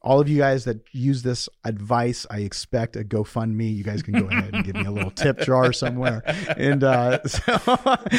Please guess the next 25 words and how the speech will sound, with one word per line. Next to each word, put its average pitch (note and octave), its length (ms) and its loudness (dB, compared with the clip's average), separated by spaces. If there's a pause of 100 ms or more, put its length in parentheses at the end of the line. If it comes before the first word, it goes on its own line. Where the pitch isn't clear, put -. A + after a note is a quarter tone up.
(180)
<laughs> - 1120 -2
so C3 360 6
that D3 220 6
is D3+ 140 4
the A#2+ 80 -2
key, A#2+ 380 0
is G#2+ 200 -6
to A2+ 100 -2
try A#2+ 240 2
to A2 240 0
actually G#2+ 540 -4
do A2+ 160 0
the G2+ 100 -4
best G2+ 220 -6
you G2 60 -6
can F#2+ 360 -8
without F#2 360 -2
flattening F2 500 -10
out E2 160 -12
your - 160 -14
athletes D#2+ 600 -12 (100)
or F2+ 160 -8
yourself E2 600 -10
too - 220 -12
long. G2 420 -4